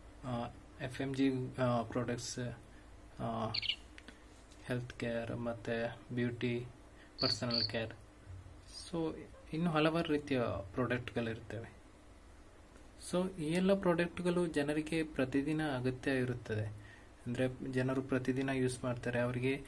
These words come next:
ಅದು ಅವಶ್ಯವ-, ಅವಶ್ಯಕತೆ ಇರುತ್ತೆ ಆ ಪ್ರಾಡಕ್ಟ್. So, ಇದರಿಂದ, ಆ, ಜನರಿಗೆ, ಆ, ಈಸಿಯಾಗಿ ನಾವು, ಆ, ಸಿಗುವಾಗ ಅವರಿಗೆ ಅದನ್ನು, ಆ,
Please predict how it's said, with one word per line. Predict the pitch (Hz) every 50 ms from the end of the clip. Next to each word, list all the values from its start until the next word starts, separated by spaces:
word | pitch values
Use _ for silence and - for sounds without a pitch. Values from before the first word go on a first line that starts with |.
| - - - - -
ಅದು | 131 127 143 139
ಅವಶ್ಯವ-, | 131 131 131 131 131 - - 139 135 135 131 131 - - - - -
ಅವಶ್ಯಕತೆ | 131 131 127 127 131 127 - 170 160 135 127 120
ಇರುತ್ತೆ | 120 117 113 110 107 - 113
ಆ | 110 107 - 117 120
ಪ್ರಾಡಕ್ಟ್. | 117 123 123 110 113 101 - - 117 110 107 - - - - - - - - - - - - - - - - - -
So, | 160 160 156 156 -
ಇದರಿಂದ, | - - - - - - 160 160 156 165 160 156 147 147 147 - - -
ಆ, | 131 131 127 123 120 120 120 - - - - - - - - - - - - - - - - - - - -
ಜನರಿಗೆ, | 147 147 147 147 143 143 151 147 143 143 139 131
ಆ, | 123 120 117 113 110
ಈಸಿಯಾಗಿ | 107 120 131 135 131 - - 143 131 127 127 131
ನಾವು, | 123 123 120 117 113 113 - - - - - - - - - - - -
ಆ, | 131 117 117 113 110 110 107 - - - - - - - - - - - - - - - - - - - - - - - - -
ಸಿಗುವಾಗ | - - 135 131 131 123 120 117 117 117 117
ಅವರಿಗೆ | 123 123 123 123 120 120 117 117 110 104 107 104 - - - - - - - - -
ಅದನ್ನು, | - 127 123 117 120 123 120 117 110 113 - - - - - - - - - - -
ಆ, | 123 113 110 110 110 107 -